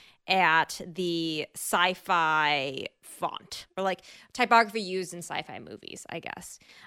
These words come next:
Something I found really interesting that Steph pointed out in the newsletter is that it's an interesting interpretation of using strictly ninety degrees and forty-five degree angles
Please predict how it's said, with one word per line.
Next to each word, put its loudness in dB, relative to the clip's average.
Something 4
I 8
found 4
really 2
interesting -4
that 2
Steph 2
pointed 0
out 4
in -6
the -4
newsletter 2
is -2
that 2
it's -4
an -4
interesting -2
interpretation -4
of 4
using 0
strictly 2
ninety 4
degrees -2
and -8
forty-five 0
degree -2
angles -4